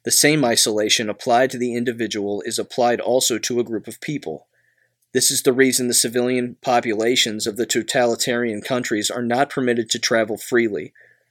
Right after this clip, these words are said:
and are kept away from mental and political contamination. It is the reason, too, for the solitary confinement cell in the prison camp."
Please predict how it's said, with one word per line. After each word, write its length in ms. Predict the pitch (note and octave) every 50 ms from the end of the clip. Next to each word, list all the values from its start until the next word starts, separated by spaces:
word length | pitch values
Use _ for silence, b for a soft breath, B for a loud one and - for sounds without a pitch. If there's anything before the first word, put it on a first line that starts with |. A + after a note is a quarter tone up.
| b b b b _ -
and 120 | - B2+
are 80 | A#2 A2+
kept 300 | A2+ - - D3 C#3 -
away 320 | D3 B2 A#2+ A#2+ A#2 A#2+
from 300 | A#2 - - A2+ G#2+ A2
mental 340 | A#2 B2+ C3+ - - C#3+ C#3
and 160 | B2+ G#2+ A#2
political 480 | A#2 - B2 B2 C3 B2+ B2+ - - A#2+
contamination. 960 | - - B2+ A2+ - B2+ A2 A2 A2 G#2+ A2 A#2 A#2 A#2+ - - - C#2 A#1 - _ _ _ _ _ _ _ _ _ _ _ _ _ _ _ _ _ _ _ _
It 140 | - C3+ C3
is 160 | C3 B2 -
the 100 | - A#2+
reason, 400 | A2+ A#2+ C#3 D3+ D3 C#3 C#3 B2+
too, 320 | A#2+ - - D#3 D3+ C3+ A#2+
for 140 | - - B2+
the 100 | A2 A#2
solitary 600 | - - - B2+ B2+ C3 B2+ - - B2+ A#2 A#2+
confinement 640 | A#2+ - B2+ A2+ - - A#2+ A#2+ B2+ B2 A#2 G#2+ G2
cell 360 | - - A#2 G2+ G2+ G#2 G2+ -
in 100 | - A#2
the 80 | A#2 A2
prison 380 | - - D3 C#3 - A#2 G2
camp." 360 | F#2+ - G2+ E2+ D2 D2+ -